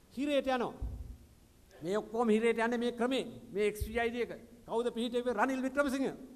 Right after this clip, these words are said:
මම කියනවා කෙලින්ම. Honorable Prime Minister කියලා නියෝගෙම තියෙනවා. ඔන්න එයා තමයි පිහිටුවලා තියෙන්නේ. එයායි වග කියන්න ඕන මේකට. එයායි වග කියන්න ඕන මේකට. එයා පිහිටුවලා තියෙනවා.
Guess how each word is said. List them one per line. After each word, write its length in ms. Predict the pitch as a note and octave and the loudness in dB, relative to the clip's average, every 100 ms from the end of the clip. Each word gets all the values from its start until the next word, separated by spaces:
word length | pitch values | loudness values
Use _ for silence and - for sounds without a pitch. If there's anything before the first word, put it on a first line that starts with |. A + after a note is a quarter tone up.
| - - - - | -20 -20 -20 -12
මම 180 | - A3 A3 | -2 -2 -2
කියනවා 320 | B3+ C4+ B3+ | -4 -4 0
කෙලින්ම. 340 | C4 C#4 A#3 C3+ - - - - - - - - | 0 -2 -6 -10 -14 -20 -20 -20 -20 -20 -20 -12
Honorable 480 | C#3+ A3 B3 B3+ B3 | -6 -2 -2 -2 -2
Prime 180 | A3 | -4
Minister 220 | B3 G#3 B3 | -4 -6 -6
කියලා 200 | C4 A3 | -6 -6
නියෝගෙම 400 | G3 D4 C#4+ A#3+ | -4 -2 -2 -2
තියෙනවා. 300 | F#3 A#2+ G2 - - - | -4 -4 -10 -18 -20 -14
ඔන්න 220 | A3 B3 | -10 -6
එයා 160 | A#3 G#3+ | -4 -4
තමයි 160 | G3+ | -6
පිහිටුවලා 340 | F#3 F3 D#3+ B2+ | -8 -10 -10 -12
තියෙන්නේ. 320 | C3 G#2 C3 - | -12 -12 -14 -8
එයායි 260 | C4+ C4+ | -2 0
වග 220 | B3+ A#3+ G#3 | 2 2 2
කියන්න 240 | G#3+ G3 | 2 2
ඕන 140 | F3+ | 0
මේකට. 280 | E3 C3 F#2 - - - - | 0 -4 -8 -14 -20 -20 -6
එයායි 220 | C4+ C4 | 0 4
වග 200 | A#3 G#3 | 4 2
කියන්න 180 | F#3+ F3 | -2 -2
ඕන 140 | D3+ | -4
මේකට. 260 | C3+ G#2 E2 - - - - - - | -4 -8 -12 -20 -20 -20 -20 -20 -16
එයා 220 | D#3 C#3+ | -10 -8
පිහිටුවලා 380 | C3+ C3+ B2 A#2 | -8 -12 -12 -12
තියෙනවා. 320 | A#2 A2+ | -14 -16